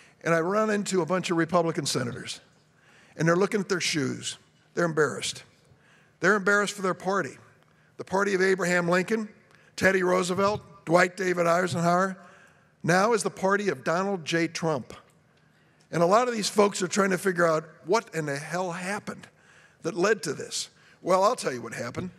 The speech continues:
About ten million people voting in the Republican primary decided that they liked him more than fourteen or fifteen other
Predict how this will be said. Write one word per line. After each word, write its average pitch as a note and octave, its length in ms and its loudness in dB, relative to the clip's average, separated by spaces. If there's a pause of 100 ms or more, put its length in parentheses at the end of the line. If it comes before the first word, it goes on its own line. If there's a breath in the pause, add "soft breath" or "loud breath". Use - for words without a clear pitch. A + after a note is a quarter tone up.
(220 loud breath)
About F#3 280 4
ten A#3+ 320 4
million G#3 300 -2
people G3 300 -2
voting F3+ 280 0
in F3+ 80 0
the E3+ 80 2
Republican F3 480 0
primary F3 460 0
decided F3+ 480 0
that F3+ 160 -4
they F#3+ 100 0
liked F3+ 320 0
him E3+ 340 -2 (140)
more E3+ 180 2
than D3 160 -2
fourteen F3+ 440 -2
or D#3+ 80 -4
fifteen F#3 420 -4
other F3 300 0